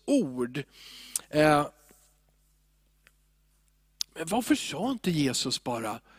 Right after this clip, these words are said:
"Be efter mig nu. Vad du behöver göra, du behöver ta ett beslut. Du behöver bekänna mig som Herre och sen så ska du gå och döpa dig." Man, jag tror att mannen hade gjort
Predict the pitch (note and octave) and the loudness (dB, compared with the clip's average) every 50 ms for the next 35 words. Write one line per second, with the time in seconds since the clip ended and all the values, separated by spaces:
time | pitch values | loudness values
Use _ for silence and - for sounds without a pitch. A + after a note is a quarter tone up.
0 | - - - _ _ _ _ _ _ _ _ _ _ _ _ _ _ _ _ _ | -20 -20 -20 _ _ _ _ _ _ _ _ _ _ _ _ _ _ _ _ _
1 | _ _ - G#3 B3+ C4+ B3+ F3+ - - - B2+ A2 F2 F#2 F2+ D#2 D2+ - - | _ _ 4 6 6 6 6 4 2 0 -2 -2 -2 -2 -4 -6 -8 -12 -14 -16
2 | - _ _ _ _ _ _ _ _ _ _ _ - B3 B3 C#4+ C4+ C4+ B3+ B3+ | -18 _ _ _ _ _ _ _ _ _ _ _ 2 2 4 4 6 6 6 8
3 | A#3 B3+ A#3+ G#3+ G3 F#3+ G#3 B3+ A#3 B3 A3+ G3+ F3 - - D3+ B2 - - - | 8 8 6 6 6 4 2 4 4 6 4 4 4 2 0 0 0 -2 -4 -6
4 | G2+ - - - - D#3+ D3 - - _ - - - - _ _ _ _ _ _ | -6 -6 -4 0 0 0 0 0 -4 _ -8 -6 -6 -6 _ _ _ _ _ _
5 | _ _ _ _ _ _ _ _ _ _ F3+ G#3 C4 A#3+ G#3+ G#3 G3+ F3 - _ | _ _ _ _ _ _ _ _ _ _ 4 6 6 6 8 6 2 2 0 _
6 | - A3 G3 - A#3 A#3 A#3+ A#3 A3 G#3 G#3 G3+ F#3 - F3 D3+ C#3+ F3 G3 F3+ | -2 0 0 2 2 2 2 2 2 2 2 2 2 2 0 0 2 4 4 4
7 | E3+ E3+ F#3+ A3+ A#3 G#3 F3+ - - A3 G#3 G3+ G3 F3+ - F#3+ E3 D#3+ D3 C#3+ | 4 4 4 4 4 4 4 4 2 2 2 2 0 0 0 0 0 0 0 0
8 | C3+ C3 B2 F#3 A3 G3+ D#3+ - - A3 G#3 F#3+ C3+ G#2 - _ _ _ _ _ | 0 2 2 4 4 4 4 4 4 4 4 4 4 0 -4 _ _ _ _ _
9 | _ _ _ _ _ _ _ _ _ _ - - C#3 E3 G3+ A#3 B3 G#3 G#3+ A3 | _ _ _ _ _ _ _ _ _ _ -12 2 4 6 6 6 6 6 4 4
10 | - - C#4+ C4+ - B3 A#3+ A#3 A#3 A#3 A#3 A#3 A#3 A3 A#3 C4 D#4 - | 6 4 4 4 4 4 4 4 4 6 4 4 4 4 2 0 0 -4